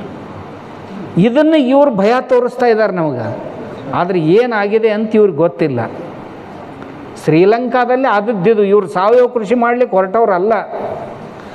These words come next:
ಆ ದೇಶದಲ್ಲಿ ಏನೂ ಮಾಡ್ಲಿಕ್ಕೆ ಸಾಧ್ಯ ಇರಲಿಲ್ಲ. ಸರ್ಕಾರ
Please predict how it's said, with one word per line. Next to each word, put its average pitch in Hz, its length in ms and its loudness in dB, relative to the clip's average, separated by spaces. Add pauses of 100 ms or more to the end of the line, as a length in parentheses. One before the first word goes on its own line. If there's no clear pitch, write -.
(200)
ಆ 151 140 0
ದೇಶದಲ್ಲಿ 240 720 2
ಏನೂ 262 680 6
ಮಾಡ್ಲಿಕ್ಕೆ 269 400 0
ಸಾಧ್ಯ 202 340 0
ಇರಲಿಲ್ಲ. 139 440 0 (1040)
ಸರ್ಕಾರ 190 580 -2